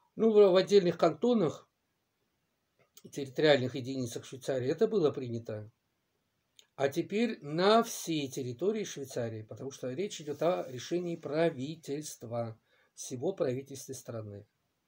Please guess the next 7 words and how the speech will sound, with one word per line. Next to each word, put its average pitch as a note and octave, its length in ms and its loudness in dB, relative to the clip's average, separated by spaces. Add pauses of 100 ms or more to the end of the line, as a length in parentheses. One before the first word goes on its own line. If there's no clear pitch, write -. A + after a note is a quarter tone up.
(1300)
Ставьте - 400 -4
комментарии, C#3 640 -4
оставляйте C3+ 560 2
комментарии, C#3+ 520 0
ставьте C3 380 -4
лайки, F3+ 300 -2
подписывайтесь, F#3+ 880 -6